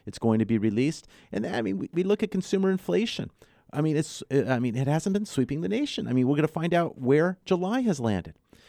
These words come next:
On Thursday, uh, wholesale inflation with the producer price index.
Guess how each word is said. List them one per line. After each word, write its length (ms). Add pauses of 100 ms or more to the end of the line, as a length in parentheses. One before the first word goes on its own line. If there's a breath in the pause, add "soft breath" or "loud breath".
(160 soft breath)
On 100
Thursday, 600 (360 soft breath)
uh, 200
wholesale 440
inflation 640
with 120
the 80
producer 480
price 340
index. 480